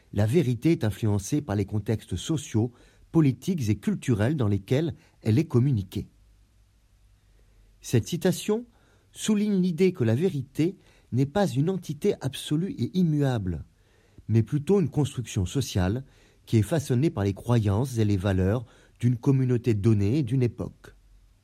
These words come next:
Ce concept est important en philosophie, en histoire et en sciences sociales, car il permet de mieux comprendre comment les différentes perspectives et les systèmes de croyances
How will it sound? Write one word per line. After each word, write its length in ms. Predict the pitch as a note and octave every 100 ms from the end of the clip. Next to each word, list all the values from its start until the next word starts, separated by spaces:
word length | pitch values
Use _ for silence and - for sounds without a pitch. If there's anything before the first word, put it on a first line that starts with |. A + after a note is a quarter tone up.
| _ _ _ _ - - _
Ce 160 | - G#2
concept 480 | G2 G#2+ - G3+ A2
est 120 | -
important 400 | F#2 D3+ - A3+
en 60 |
philosophie, 640 | A3 B2 A#2 G#2 G2+ G3+ A#3 - - -
en 120 | G2+
histoire 440 | A#2 A#2 - F#3 G#2
et 20 |
en 140 | G2
sciences 260 | F#2 D#3+ -
sociales, 580 | - F#2 - C3 G3+ E3+ - _ _ _ _ -
car 160 | D#3
il 120 | F#3 F#3
permet 340 | F#3+ F3+ A#3
de 120 | C3
mieux 220 | B2+ F#3+
comprendre 640 | A#3+ D#3+ C#3 - A#2+ D3+ D#3+ - _ _ _
comment 240 | D#3 D#3+
les 100 | D3
différentes 540 | A2 G3 - C#3+ A#2+ A2+
perspectives 720 | F#3 - D3+ C#3 - D#3 A2
et 40 |
les 100 | F#2
systèmes 440 | F#2 E3 - D#3 A#2
de 80 |
croyances 680 | A#2 - F2 F2+ G2 - -